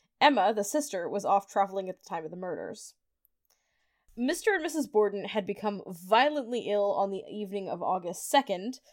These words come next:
the night before, and had begun vomiting after dinner. So when John arrives on the third, they are still reportedly feeling unwell, as was Lizzie.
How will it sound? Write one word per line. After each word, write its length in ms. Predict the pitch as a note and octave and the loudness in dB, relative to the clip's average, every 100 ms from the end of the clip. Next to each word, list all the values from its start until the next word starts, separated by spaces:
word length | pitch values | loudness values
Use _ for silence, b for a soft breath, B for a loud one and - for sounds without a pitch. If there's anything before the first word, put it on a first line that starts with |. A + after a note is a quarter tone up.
| b | b
the 80 | - | -2
night 180 | G3 F#3 | 0 0
before, 500 | F#3+ - C#4 G3+ F#3+ | -4 2 4 6 4
and 140 | D3 | 0
had 140 | G#3 F#3 | -2 -4
begun 260 | G3 A#3 | -2 0
vomiting 380 | A3 G#3 G3+ F#3+ | 4 2 2 -4
after 280 | E3+ F3 E3+ | -8 -8 -10
dinner. 460 | E3+ G#3 A2+ D2+ - _ _ _ _ | -2 -2 -2 -10 -16 _ _ _ _
So 180 | - G3+ | -4 0
when 200 | G3 G#3 | 0 0
John 240 | G#3 D4+ E4 | 2 2 4
arrives 400 | B3+ G3+ G3 G#3 | 4 6 4 2
on 100 | F#3 | -4
the 120 | F#3 | -6
third, 560 | _ C4+ B3+ G#3+ G3+ - | _ 0 2 0 -2 -4
they 100 | G3+ | -4
are 80 | G3+ | -4
still 300 | - D4 D#4+ | -4 -2 -2
reportedly 500 | C#4+ B3 A3+ - G#3+ | -2 -2 -2 -4 -8
feeling 360 | - G3 F#3 | -4 -4 -4
unwell, 640 | D3+ F#3 G3 A#3+ A3+ A3 - | -6 -4 2 4 6 4 2
as 240 | E3+ F3+ | 2 0
was 220 | F3 E3+ F#3+ | -2 -8 -2
Lizzie. 500 | B3 C4 E3 - | 0 0 0 -12